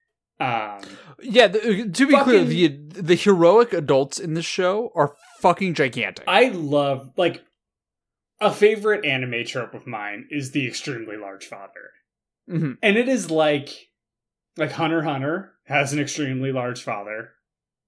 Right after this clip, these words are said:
Speaker 1: Uh, Dragon Ball has
Speaker 2: Mm-hmm.
Speaker 1: extremely large fathers. It's such
Speaker 2: Big
Speaker 1: a
Speaker 2: Dad.
Speaker 1: good, I just love a large father. Um, and we've got quite a large father here. Uh,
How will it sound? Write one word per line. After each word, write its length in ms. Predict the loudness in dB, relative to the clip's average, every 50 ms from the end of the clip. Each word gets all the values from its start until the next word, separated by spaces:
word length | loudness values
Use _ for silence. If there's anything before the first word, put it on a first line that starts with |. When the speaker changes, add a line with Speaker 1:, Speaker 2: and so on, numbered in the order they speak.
| _ _ _ _ _ _ _
Speaker 1:
Uh, 580 | -8 -6 -6 -4 -2 -2 -2 -4 -4 -6 -8 -10 -12 -14 _ _ _ _ _ _ _ _ _ _ _ _ _ _ _ _ _ _ _ _ _ _ _ _ _
Dragon 440 | -2 0 2 2 2 0 0 0 0
Ball 460 | 2 2 4 4 2 2 0 -4 -14 _ _ _ _ _ _ _ _ _
has 200 | -6 -6 -4 -2
Speaker 2:
Mm-hmm. 80 | -4 -4
Speaker 1:
extremely 460 | -4 -2 -2 -2 -4 -2 -4 -6 -4
large 280 | -4 -4 -4 -4 -8
fathers. 560 | -8 -8 -6 -6 -6 -6 -6 -8 -8 -10 -10 -2
It's 340 | 0 0 0 0 -4 -4 -2
such 260 | 2 2 2 2 2
Speaker 2:
Big 100 | 0 -2
Speaker 1:
a 40 | -2
Speaker 2:
Dad. 0 |
Speaker 1:
good, 300 | 0 0 0 0 -2 -4 -4
I 120 | -4 -4
just 200 | -2 -2 -4 -6
love 360 | -6 -6 -4 -4 -2 -2 -4 -4
a 100 | -6 -8
large 400 | -8 -6 -8 -8 -8 -10 -12 -16
father. 400 | -18 -20 -20 -20 -20 -20 -20 _ _ _ _ _ _ _ _ _ _ _ _ _ _ _
Um, 440 | -14 -14 -14 -14 -18 -20 -20 -20 -20 _ _ _ _ _ _ _ _
and 100 | -4 0
we've 160 | 0 0 0
got 400 | 2 0 0 2 0 -2 -4 -8
quite 260 | -6 -2 0 0 0 0
a 40 | -2
large 260 | -4 -6 -6 -8 -8
father 340 | -12 -16 -18 -18 -20 -20 -20 -16
here. 200 | -16 -16 -16 -20 _ _ _ _ _ _ _ _ _ _ _ _ _ _ _ _ _ _
Uh, 500 | -8 -8 -6 -8 -10 -12 -12 -14 -16